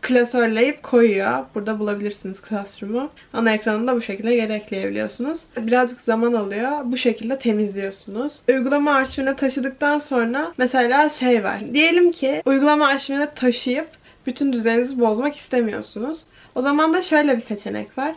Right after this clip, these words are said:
Bir tane herhangi bir uygulamayı seçelim mesela. Ana ekranı düzenle diyorum. Bakın. Şunu görüyor musunuz? Şuradaki üç tane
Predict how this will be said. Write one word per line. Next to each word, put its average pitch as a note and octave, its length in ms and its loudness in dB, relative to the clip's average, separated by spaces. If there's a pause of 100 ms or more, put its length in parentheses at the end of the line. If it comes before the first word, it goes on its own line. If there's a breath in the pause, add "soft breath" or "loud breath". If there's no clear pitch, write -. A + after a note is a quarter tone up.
Bir - 60 -16
tane C4+ 280 4
herhangi A#3+ 460 4
bir A#3+ 80 2
uygulamayı A#3+ 560 4
seçelim A3 500 0
mesela. A3 680 -6
Ana C#4+ 160 2
ekranı C#4+ 360 0
düzenle B3 520 2
diyorum. A3+ 420 -2 (220)
Bakın. A#3 340 0 (640)
Şunu C#4+ 320 -4
görüyor C#4+ 300 0
musunuz? A3 420 -4
Şuradaki G#3 420 -4
üç - 240 -10
tane G3+ 440 -6